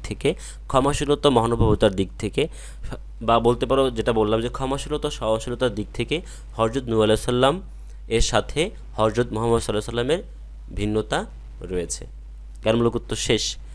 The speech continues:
এরপরে আসো যেখানে তোমাদের সব থেকে মারাত্মক ভুলটা হয়ে থাকে, তোমরা এই দ্বিতীয় প্যারায় শুরু করো উদ্দীপক দিয়ে। এখানে কোনো উদ্দীপক দিয়ে শুরু করা যাবে না।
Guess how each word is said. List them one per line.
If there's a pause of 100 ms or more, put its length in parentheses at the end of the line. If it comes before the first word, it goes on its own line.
(180)
এরপরে
আসো
যেখানে
তোমাদের
সব (100)
থেকে
মারাত্মক
ভুলটা
হয়ে
থাকে, (460)
তোমরা
এই
দ্বিতীয়
প্যারায়
শুরু
করো
উদ্দীপক (140)
দিয়ে। (340)
এখানে
কোনো
উদ্দীপক
দিয়ে
শুরু
করা
যাবে
না।